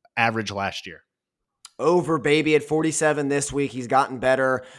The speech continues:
Speaker 2: Uh, it's ju-, it's just hard for the offense. They really stall out, like, deep in their own zone, so it's hard to have, like, punts that far. But when he has the opportunity, he's gonna,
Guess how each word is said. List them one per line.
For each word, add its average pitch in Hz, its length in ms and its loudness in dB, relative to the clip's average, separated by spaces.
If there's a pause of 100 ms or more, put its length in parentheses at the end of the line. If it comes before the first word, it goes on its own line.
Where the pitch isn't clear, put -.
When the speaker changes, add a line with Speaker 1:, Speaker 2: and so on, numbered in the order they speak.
(160)
Speaker 2:
Uh, 110 120 -4
it's 123 100 -6
ju-, 180 160 -4
it's 170 140 -4
just 214 120 0
hard 180 240 4
for 175 100 -10
the 160 80 2
offense. 151 400 4
They 139 140 -2
really 143 300 2
stall 139 400 2
out, 123 280 2
like, 113 180 -6
deep 139 240 -4
in 127 60 -2
their 127 140 -4
own 123 200 -2
zone, 120 340 -4
so 117 160 -8
it's 113 140 -8
hard 135 460 -2
to 120 60 -8
have, 120 300 -6
like, 113 300 -10
punts 127 280 -6
that 123 320 -6
far. 139 380 0 (320)
But 113 120 -4
when 135 100 -2
he 143 80 0
has 135 160 -2
the 143 60 2
opportunity, 135 520 2
he's 131 140 -4
gonna, 127 200 -2